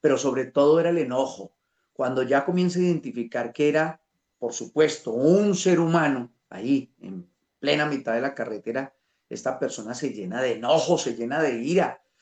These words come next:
y se va directo a hacer justicia por su propia mano, a decir, "Esto no lo voy a dejar así". Y cuando se le acerca al hombre y le grita, "¿Está loco qué? ¿Está loco? ¿Qué hace? ¿Cómo se le ocurre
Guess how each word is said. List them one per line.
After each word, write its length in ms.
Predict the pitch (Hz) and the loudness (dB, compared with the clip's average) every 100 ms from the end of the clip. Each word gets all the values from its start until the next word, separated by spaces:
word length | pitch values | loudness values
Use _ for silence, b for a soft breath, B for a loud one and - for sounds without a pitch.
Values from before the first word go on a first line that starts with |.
| b b b | b b b
y 280 | 185 180 185 | 4 4 4
se 160 | - 139 | 2 2
va 260 | 151 190 | 2 2
directo 960 | 240 226 233 240 240 - 226 220 - _ _ _ | 2 6 8 6 2 2 4 4 0 _ _ _
a 320 | 131 120 - _ _ _ _ _ | 0 0 -4 _ _ _ _ _
hacer 320 | 107 165 175 | -6 0 0
justicia 840 | 180 208 - - 202 180 185 185 - _ _ - | 0 -2 -2 -6 -6 -4 -4 -4 -6 _ _ -2
por 180 | 127 | -2
su 180 | - - | -2 -6
propia 360 | - 120 123 131 | -4 -4 -4 -4
mano, 320 | 123 117 - - _ _ - | -4 -4 -8 -14 _ _ -6
a 80 | |
decir, 360 | 113 110 135 139 | -6 -4 2 2
"Esto 280 | 139 - 156 | 2 4 4
no 140 | 156 | 6
lo 140 | 160 156 | 6 6
voy 180 | 156 | 6
a 60 | 151 | 4
dejar 240 | 135 110 | -2 -4
así". 440 | 113 113 147 143 - _ b b | -8 -6 -4 -4 -8 _ b b
Y 120 | 151 151 | -2 2
cuando 240 | 156 147 | 2 2
se 120 | 143 | 0
le 100 | 120 | -2
acerca 460 | 117 143 139 - 160 | -4 -4 -6 -2 2
al 80 | 160 | 4
hombre 580 | 175 175 170 180 180 B B - | 6 6 6 4 2 B B -4
y 100 | 139 | 0
le 160 | 123 | 0
grita, 560 | 123 147 160 175 165 156 - | 2 0 0 -2 -2 -4 -10
"¿Está 280 | - 196 233 | 0 4 6
loco 520 | 240 269 277 262 196 | 8 6 4 -2 -2
qué? 380 | 226 254 330 - _ _ _ _ | 2 2 0 -8 _ _ _ _
¿Está 200 | - 226 | -4 2
loco? 380 | 233 262 269 - | 4 4 4 0
¿Qué 200 | - 233 | 4 4
hace? 420 | 247 262 285 254 | 4 0 0 0
¿Cómo 220 | - 220 254 | 2 2 4
se 100 | 240 | 6
le 80 | |
ocurre 720 | 202 - 269 302 294 277 226 | 4 8 8 8 6 4 4